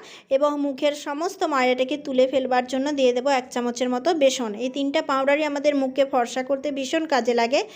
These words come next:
তো একধারে স্ক্রাব হবে, মুখের, আহ, যে ফর্সা ভাব সেটাও বজায় থাকবে। এরপর আমি এর সাথে দিয়ে দেব কয়েক ফোঁটা গোলাপ জল। এই গোলাপ জল ভালোভাবে মিশিয়ে একটা দারুণ মিশ্রণ তৈরি করব।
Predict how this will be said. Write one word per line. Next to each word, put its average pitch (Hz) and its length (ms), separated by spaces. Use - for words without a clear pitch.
তো 302 180
একধারে 285 500
স্ক্রাব 311 400
হবে, 330 280
মুখের, 302 460
আহ, 269 260
যে 285 160
ফর্সা 285 420
ভাব 302 180
সেটাও 294 320
বজায় 262 300
থাকবে। 277 260
এরপর 359 300
আমি 330 240
এর 311 60
সাথে 311 320
দিয়ে 285 240
দেব 285 260
কয়েক 285 320
ফোঁটা 294 300
গোলাপ 262 360
জল। 311 260
এই 262 160
গোলাপ 269 320
জল 311 280
ভালোভাবে 262 540
মিশিয়ে 269 500
একটা 262 180
দারুণ 254 300
মিশ্রণ 285 420
তৈরি 285 260
করব। 285 400